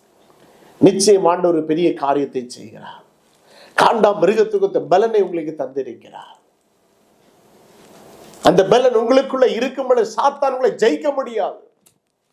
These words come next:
ஒரு உன்னதமான ஒரு அபிஷேகம் உங்களுக்குள்ள இருக்கிறது. அந்த அபிஷேகம் உங்களுக்கு இருக்கிறதால உங்களை யாரும் ஜெயிக்க முடியாது. ஊழியத்தில் ஆனாலும் சரிதான்,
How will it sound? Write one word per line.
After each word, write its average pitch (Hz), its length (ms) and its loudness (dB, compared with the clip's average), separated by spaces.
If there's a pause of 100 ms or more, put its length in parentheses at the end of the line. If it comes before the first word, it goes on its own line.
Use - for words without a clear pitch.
(680)
ஒரு 214 220 4
உன்னதமான 277 520 4
ஒரு 233 100 2
அபிஷேகம் 277 720 2
உங்களுக்குள்ள 233 380 -4
இருக்கிறது. 180 640 -8 (840)
அந்த 214 180 4
அபிஷேகம் 285 540 2
உங்களுக்கு 247 360 -2
இருக்கிறதால 277 480 2
உங்களை 247 220 0
யாரும் 226 460 0
ஜெயிக்க 330 400 2
முடியாது. 285 480 -8 (2000)
ஊழியத்தில் 214 520 4
ஆனாலும் 208 420 2
சரிதான், 175 500 -4